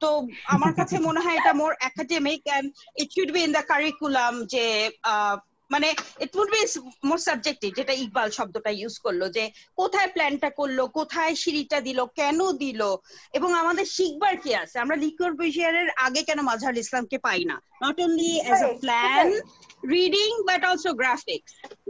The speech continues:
Speaker 1: বুঝছো? আহ,
Speaker 2: এবং
Speaker 1: মানে
Speaker 2: আপনি আপু যেটা
Speaker 1: presentation and
Speaker 2: বললেন,
Speaker 1: everything।
Speaker 2: মানে ল্যান্ডস্কেপের কথা বললেন,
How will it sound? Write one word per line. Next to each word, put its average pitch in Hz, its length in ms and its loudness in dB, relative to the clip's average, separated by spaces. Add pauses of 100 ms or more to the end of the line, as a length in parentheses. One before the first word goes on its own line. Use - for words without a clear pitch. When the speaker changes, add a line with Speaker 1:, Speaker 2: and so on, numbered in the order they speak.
(180)
Speaker 1:
বুঝছো? - 300 -6
আহ, - 140 -4
Speaker 2:
এবং - 460 -6
Speaker 1:
মানে 359 60 0
Speaker 2:
আপনি 330 200 4
আপু 370 200 2
যেটা - 0 -
Speaker 1:
presentation 269 460 0
and 370 60 2
Speaker 2:
বললেন, 381 160 2
Speaker 1:
everything। 320 260 -2
Speaker 2:
মানে 277 200 -2
ল্যান্ডস্কেপের 330 720 -2
কথা 339 220 0
বললেন, 254 440 -4